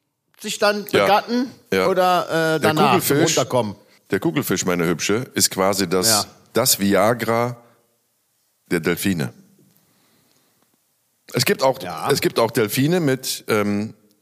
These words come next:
Speaker 2: erektiler Dysfunktion. Ne? Also sie kriegen keine Erektion mehr, um das mal für dich zu übersetzen. Und
Speaker 1: Mhm.
Speaker 2: die lutschen dann vorher an einem Kugelfisch und dann funktioniert das wieder. So ist das quasi entstanden.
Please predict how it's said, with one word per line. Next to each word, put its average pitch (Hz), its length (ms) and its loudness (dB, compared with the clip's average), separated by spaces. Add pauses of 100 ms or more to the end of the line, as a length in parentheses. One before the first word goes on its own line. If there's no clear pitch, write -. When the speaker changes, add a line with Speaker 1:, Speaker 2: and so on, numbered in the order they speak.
(1120)
Speaker 2:
erektiler 120 600 0
Dysfunktion. 90 880 -4 (800)
Ne? 147 280 -4 (100)
Also 82 220 -2
sie 82 120 -6
kriegen 92 260 -6
keine 92 320 0 (100)
Erektion 95 640 0
mehr, 90 320 -2
um 101 80 -6
das 82 160 -4
mal 80 100 -4
für - 120 -8
dich 90 160 -6
zu 78 80 -2
übersetzen. 73 520 -4 (540)
Und 101 360 -2
Speaker 1:
Mhm. 101 40 -12
Speaker 2:
die 143 320 0
lutschen 127 480 -2
dann 131 240 -2
vorher 123 340 0
an 95 80 0
einem 92 140 -2
Kugelfisch 156 640 -4
und 104 340 -4
dann 107 380 0
funktioniert 104 480 -2
das 67 140 -4
wieder. 65 220 -8 (600)
So 87 120 -2
ist 85 180 -4
das 82 120 -4
quasi 78 280 -2
entstanden. 71 500 -4